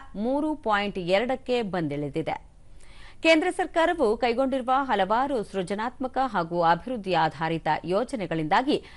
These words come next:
ಈ ಮಹತ್ವದ ಸಾಧನೆ ಸಾಧ್ಯವಾಗಿದೆ ಎಂದು ಕಾರ್ಮಿಕ ಸಚಿವಾಲಯ ತಿಳಿಸಿದೆ.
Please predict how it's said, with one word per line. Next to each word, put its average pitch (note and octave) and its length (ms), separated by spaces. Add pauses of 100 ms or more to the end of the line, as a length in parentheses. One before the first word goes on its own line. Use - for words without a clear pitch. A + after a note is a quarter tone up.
(120)
ಈ C4+ 120
ಮಹತ್ವದ B3 580 (180)
ಸಾಧನೆ A3 500
ಸಾಧ್ಯವಾಗಿದೆ D#3 800
ಎಂದು A#3 460 (200)
ಕಾರ್ಮಿಕ C#4 500 (160)
ಸಚಿವಾಲಯ B3 560
ತಿಳಿಸಿದೆ. D#3 580